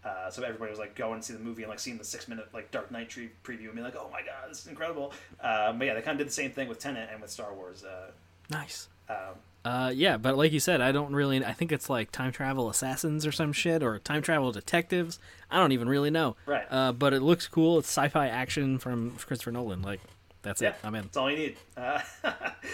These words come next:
Speaker 1: uh, so yeah, very excited for Tenet. That's your number one most anticipated movie of twenty twenty.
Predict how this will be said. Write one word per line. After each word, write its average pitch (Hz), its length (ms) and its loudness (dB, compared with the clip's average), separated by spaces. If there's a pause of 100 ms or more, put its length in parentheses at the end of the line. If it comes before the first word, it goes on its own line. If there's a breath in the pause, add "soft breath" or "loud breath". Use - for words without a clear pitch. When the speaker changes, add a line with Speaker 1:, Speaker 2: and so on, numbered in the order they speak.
(160)
Speaker 1:
uh, 127 240 2
so 131 140 -4
yeah, 104 100 -2
very 160 160 -2
excited 160 260 -2
for 135 60 -10
Tenet. 139 300 -4
That's 139 180 -4
your 143 80 -2
number 135 260 -4
one 131 320 -2
most 156 360 -4
anticipated 135 560 -4
movie 107 320 -10 (320 soft breath)
of 113 160 -4
twenty 113 240 -10
twenty. 170 360 -8